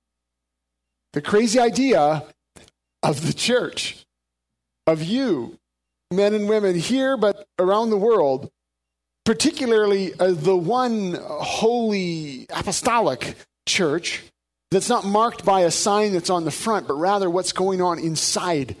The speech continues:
what's going on within relationships, what's going on as people live out their faith in Jesus in the world. Now, I've got a question for some of our elders among us. You ready for this?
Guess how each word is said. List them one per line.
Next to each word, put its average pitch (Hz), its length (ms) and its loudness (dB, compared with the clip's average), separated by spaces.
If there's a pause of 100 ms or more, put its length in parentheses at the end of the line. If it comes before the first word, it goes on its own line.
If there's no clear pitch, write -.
(300)
what's 185 260 -2
going 190 240 0
on 175 400 0
within 180 300 0
relationships, 160 960 -2 (180)
what's 156 180 -4
going 190 240 0
on 180 80 2
as 165 80 -2
people 170 340 -2
live 185 420 0
out 190 300 0
their 160 140 0
faith 170 280 0
in 151 100 -4
Jesus 139 540 -4 (520)
in 165 120 2
the 156 60 -2
world. 143 420 -2 (640)
Now, 165 140 2
I've 190 140 2
got 254 100 4
a 220 60 -4
question 202 360 0
for 165 120 -2
some 175 140 0
of 156 100 0
our 156 120 2 (120)
elders 165 560 -2
among 139 320 -4
us. 113 420 -6 (300)
You 131 80 -6
ready 135 160 -2
for 165 80 -4
this? 156 360 -4